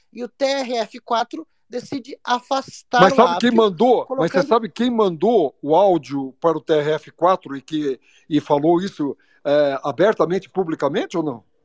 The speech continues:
Speaker 2: Você sabe quem mandou o áudio pra lá? O Sérgio Moro. Ele assumiu em entrevista, eu tenho ele, eu tenho ele na entrevista, ele falando, "Eu mesmo que mandei pra lá",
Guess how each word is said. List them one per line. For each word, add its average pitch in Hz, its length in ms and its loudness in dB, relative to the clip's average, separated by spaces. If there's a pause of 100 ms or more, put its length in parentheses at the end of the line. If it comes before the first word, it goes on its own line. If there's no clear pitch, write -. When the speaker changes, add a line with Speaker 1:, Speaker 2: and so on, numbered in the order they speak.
(140)
Speaker 2:
Você - 120 -16
sabe 233 240 -4
quem 170 120 -2
mandou 156 320 -2
o 160 80 -2
áudio 165 220 0
pra 131 140 -6
lá? 247 200 0 (400)
O 170 60 -6
Sérgio 226 380 2
Moro. 202 440 0 (220)
Ele 311 340 0
assumiu 226 640 0 (380)
em 170 80 -2
entrevista, 175 560 -2
eu 160 80 -6
tenho 226 240 0
ele, 220 460 0
eu 156 100 -2
tenho 202 300 0
ele 233 100 0
na 208 140 -4
entrevista, 175 400 -4
ele 220 100 -4
falando, 262 420 -2 (300)
"Eu 294 260 0
mesmo 240 380 -2
que - 140 -10
mandei 190 360 0
pra 185 200 -2
lá", 185 280 2